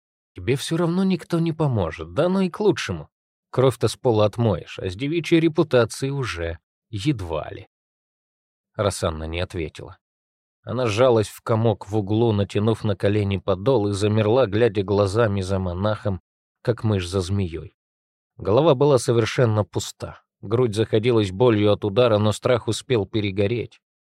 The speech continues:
А монах невозмутимо сел на край прилавка, свесив ноги самым неподходящим для его сана образом, и погрузился в ожидание, будто забыв про девушку.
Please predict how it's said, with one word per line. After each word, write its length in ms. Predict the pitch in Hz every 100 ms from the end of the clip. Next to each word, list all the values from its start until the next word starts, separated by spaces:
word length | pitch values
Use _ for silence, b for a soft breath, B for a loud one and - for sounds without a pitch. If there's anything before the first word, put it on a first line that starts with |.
| _ _ _ _ -
А 60 |
монах 340 | 101 147 185 -
невозмутимо 680 | 147 131 123 123 165 139
сел 260 | 110 - 135
на 120 | 110
край 240 | 95 107 95
прилавка, 640 | 90 85 117 113 - 92 _ _ _ _
свесив 460 | - 156 165 123 -
ноги 280 | 151 117
самым 380 | 110 - 135 113
неподходящим 800 | 110 101 107 - 104 131 - 104
для 140 | 92 98
его 220 | 101 113
сана 480 | - - 110 101 -
образом, 600 | 143 98 87 85 82 90
и 60 | 120
погрузился 640 | 160 147 151 156 156 -
в 80 | 120
ожидание, 500 | 113 120 151 127 117
будто 340 | 104 123 -
забыв 440 | 107 107 101 117 -
про 180 | 120 101
девушку. 600 | 92 90 87 - -